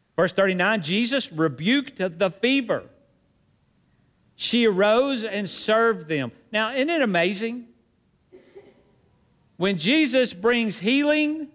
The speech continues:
it's immediate and it's full.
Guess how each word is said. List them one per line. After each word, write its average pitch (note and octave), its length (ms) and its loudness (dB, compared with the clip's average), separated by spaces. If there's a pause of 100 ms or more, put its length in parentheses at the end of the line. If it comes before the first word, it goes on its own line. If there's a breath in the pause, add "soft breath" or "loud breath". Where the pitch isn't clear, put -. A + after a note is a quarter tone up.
(440)
it's G3 200 0
immediate D#4 880 2 (1700)
and C3 120 -4
it's - 140 -12
full. F3 440 -2